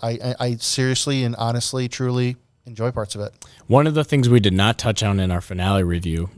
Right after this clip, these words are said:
Speaker 2: and this is, again, a byproduct of us watching it at four A M and then immediately recording that day.
Speaker 1: Well, yeah.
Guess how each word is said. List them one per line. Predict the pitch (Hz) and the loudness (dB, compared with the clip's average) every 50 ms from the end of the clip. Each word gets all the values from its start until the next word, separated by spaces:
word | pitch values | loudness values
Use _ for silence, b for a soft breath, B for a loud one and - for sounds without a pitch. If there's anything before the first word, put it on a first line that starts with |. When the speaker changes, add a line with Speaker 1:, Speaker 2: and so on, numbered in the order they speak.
| - - | -6 -2
Speaker 2:
and | 117 113 113 | 2 4 4
this | 117 113 - - | 4 4 4 2
is, | 98 98 95 | -2 0 0
again, | 90 92 110 110 104 95 | 0 2 2 2 2 2
a | 92 | 0
byproduct | 90 92 95 95 - - 92 92 90 87 - | 0 0 0 -2 0 -2 -2 -2 -2 -2 -4
of | 95 87 87 | -6 -4 -4
us | 87 85 - - - | -4 -4 -4 -6 -8
watching | 107 107 101 98 156 - - 185 165 | -6 -2 2 2 2 4 4 4 6
it | 156 | 6
at | 143 127 | 6 4
four | - - 135 123 117 110 | 2 2 4 4 4 4
A | 107 104 98 98 | 2 2 0 0
M | 92 90 92 87 | 0 0 0 0
and | 82 58 98 104 | -2 -2 0 0
then | 101 95 92 | 0 0 0
immediately | 92 92 98 113 113 113 113 107 101 | 0 2 4 4 4 4 2 0 -2
recording | 98 101 - - 101 98 92 90 | -2 -2 0 2 2 2 2 2
that | 85 85 82 - | 2 0 0 0
day. | - 85 82 73 78 85 - B B B | -2 -2 -2 -2 -4 -8 -10 B B B
Speaker 1:
Well, | 110 104 | -12 -8
yeah. | 104 110 107 95 | -6 -4 -6 -6